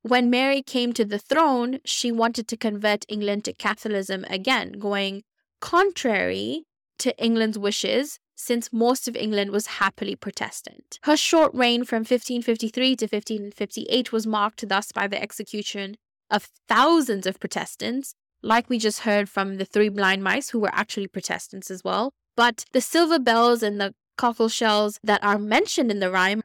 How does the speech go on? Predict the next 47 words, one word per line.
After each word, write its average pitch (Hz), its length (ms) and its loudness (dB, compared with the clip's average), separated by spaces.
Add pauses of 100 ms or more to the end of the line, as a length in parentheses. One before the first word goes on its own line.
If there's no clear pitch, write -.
are 240 260 4
actually 254 460 0
torture 262 500 0
devices 202 500 -4
from 196 220 -10
her 190 100 -10
time. - 420 -6 (100)
And 240 160 -4
the 247 80 0
pretty 339 340 0
maids 262 340 0
in 277 60 -4
a 247 100 -2
row, 240 380 0
no, 247 220 -10 (160)
no, 247 220 -6
no, 311 180 -4
no, 302 140 -6
no, 285 140 -6
no. 269 200 -8 (160)
They 226 240 0
weren't 349 240 0
just - 240 -12
pretty 294 260 -6
maids 269 320 -2
in 262 100 0
a 247 80 -2
row. 240 420 -2 (120)
They 247 160 6
were 320 160 4 (220)
pretty 269 440 0
women, 233 680 -2
hundreds 359 580 4
of 214 160 -4
women 214 520 -6 (100)
that 240 160 0
were 247 100 2
burnt 247 560 2
at 220 160 -8
the 226 80 -2
stake - 760 -6
for - 140 2
the 233 140 2
crime 226 420 2
of 220 180 -8
being 208 220 -2
Protestant. - 800 -14